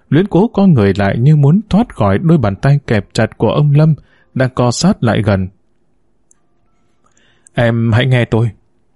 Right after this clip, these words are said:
Sự phản ứng bột phát của Luyến khiến ông Lâm bối rối, tai nóng rực,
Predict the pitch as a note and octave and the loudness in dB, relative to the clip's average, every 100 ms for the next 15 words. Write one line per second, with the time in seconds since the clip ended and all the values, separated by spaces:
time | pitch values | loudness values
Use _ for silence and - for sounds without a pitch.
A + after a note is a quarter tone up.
0 | _ _ - D3+ C3 B2 A3 B2+ - G3 | _ _ -2 0 0 0 0 0 -2 -2
1 | A#3 - A2 B2 F3 B3 D#3 E3+ C#3+ C3 | -2 0 2 2 0 -2 0 2 2 0
2 | A2+ C3 B2 A#2 D3 A3 - _ - B2 | 0 0 0 0 2 0 -4 _ -2 0
3 | A2+ C#3 D#3 G2+ | 2 2 2 0